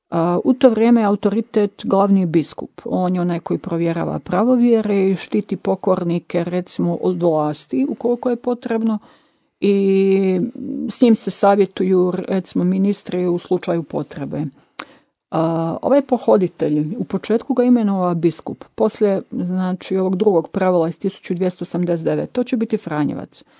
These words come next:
On je taj koji propisuje uvjete prijema, on je nekakva vrsta internog autoriteta, on određuje određene sankcije za one koji su se ogriješili o pravilo, a i slično.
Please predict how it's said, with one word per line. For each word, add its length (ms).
On 180
je 60
taj 260
koji 160
propisuje 540
uvjete 360
prijema, 760
on 160
je 80
nekakva 340
vrsta 300
internog 480
autoriteta, 960
on 120
određuje 640
određene 500
sankcije 600
za 120
one 180
koji 220
su 160
se 200
ogriješili 760
o 40
pravilo, 600
a 120
i 40
slično. 540